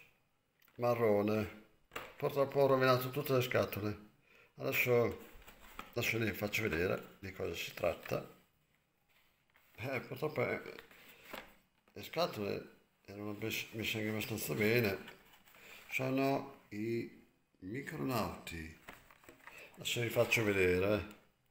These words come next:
Di fianco è messo bene, ma poi dopo nelle altre parti è messa piuttosto male,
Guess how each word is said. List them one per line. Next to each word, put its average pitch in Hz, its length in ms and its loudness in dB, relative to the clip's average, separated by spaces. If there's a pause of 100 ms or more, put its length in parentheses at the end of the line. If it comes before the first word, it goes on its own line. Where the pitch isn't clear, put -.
(1300)
Di 82 80 -20
fianco 90 640 -8
è - 80 -18
messo 85 300 -6
bene, 123 420 2 (1600)
ma 95 280 -2 (100)
poi 98 200 -6
dopo - 540 -6 (800)
nelle 87 240 -10 (220)
altre 92 340 -6
parti 90 560 -2
è - 420 -8 (360)
messa 85 380 -6 (1080)
piuttosto - 460 -16
male, 82 260 -6